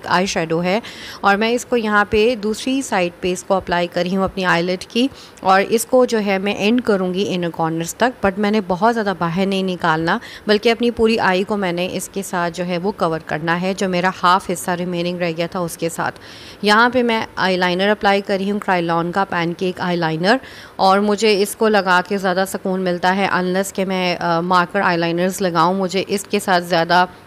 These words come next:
suit करता है कि मैं इसको अच्छे से application करूँ, क्योंकि मैं बहुत ज़्यादा, अ, comfortable हूँ इस eyeliner के साथ। आप लोग जो भी eyeliner easily लगा सकते हैं उसको आप apply कर लीजिए।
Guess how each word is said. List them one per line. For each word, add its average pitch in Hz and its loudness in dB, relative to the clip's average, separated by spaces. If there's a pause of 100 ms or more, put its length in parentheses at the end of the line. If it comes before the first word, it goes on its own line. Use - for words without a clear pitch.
(160)
suit 202 0
करता 185 2
है 185 4
कि 185 -4
मैं 180 0
इसको 170 -2
अच्छे 196 -2
से 190 0
application 185 -2
करूँ, 202 -2
क्योंकि 208 -2
मैं 202 2
बहुत 196 4
ज़्यादा, 196 2 (460)
अ, 185 2
comfortable 208 0
हूँ 185 2
इस 175 -2
eyeliner 170 0
के 170 -4
साथ। 190 0
आप 190 0
लोग 196 0
जो 190 -6
भी 208 -2
eyeliner 180 0
easily 196 -2
लगा 170 2
सकते 185 -6
हैं 190 0
उसको 185 0
आप 175 2
apply 165 -2
कर 175 -2
लीजिए। 170 -2